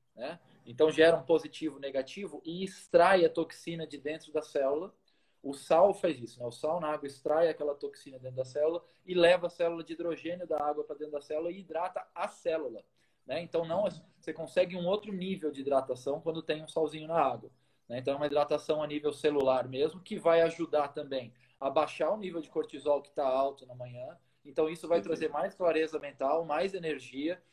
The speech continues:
Speaker 1: e, e, pelo que eu tô vendo, ajuda até a dar um descanso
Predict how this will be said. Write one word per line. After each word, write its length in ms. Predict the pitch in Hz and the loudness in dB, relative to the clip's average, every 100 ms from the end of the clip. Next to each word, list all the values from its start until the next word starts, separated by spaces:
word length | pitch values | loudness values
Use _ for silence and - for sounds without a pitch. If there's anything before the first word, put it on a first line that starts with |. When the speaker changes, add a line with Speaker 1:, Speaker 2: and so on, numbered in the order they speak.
| _ - | _ -8
Speaker 1:
e, 440 | 151 165 - 156 | -4 -4 -4 -4
e, 40 | 151 | 0
pelo 220 | 165 180 | 2 2
que 80 | 190 | 0
eu 40 | |
tô 140 | 214 156 | -2 0
vendo, 220 | 170 185 | 2 4
ajuda 340 | 165 190 190 175 | 4 0 0 0
até 200 | - 202 | 2 0
a 60 | |
dar 160 | 214 208 | 2 -2
um 80 | 208 | -2
descanso 840 | 202 - - 165 214 233 - 117 | -14 -16 -2 -2 -2 -8 -12 -12